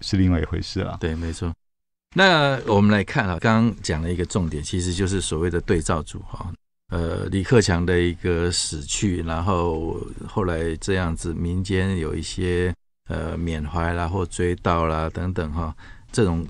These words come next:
Speaker 2: 行为跟那个氛围出来，那基本上其实就是真的是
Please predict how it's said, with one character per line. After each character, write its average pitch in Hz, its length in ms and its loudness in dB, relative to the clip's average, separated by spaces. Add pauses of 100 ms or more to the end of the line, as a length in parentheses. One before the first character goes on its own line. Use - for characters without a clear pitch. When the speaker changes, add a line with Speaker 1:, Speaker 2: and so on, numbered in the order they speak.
Speaker 2:
行 104 380 2
为 85 240 4
跟 92 280 2
那 98 120 0
个 82 100 -2
氛 107 280 4
围 78 140 -2
出 85 260 -2
来， 73 120 -4 (680)
那 127 80 6
基 143 120 4
本 117 120 8
上 95 100 6
其 92 160 0
实 90 100 2
就 85 160 0
是 85 160 0
真 87 300 2
的 82 180 2
是 85 640 0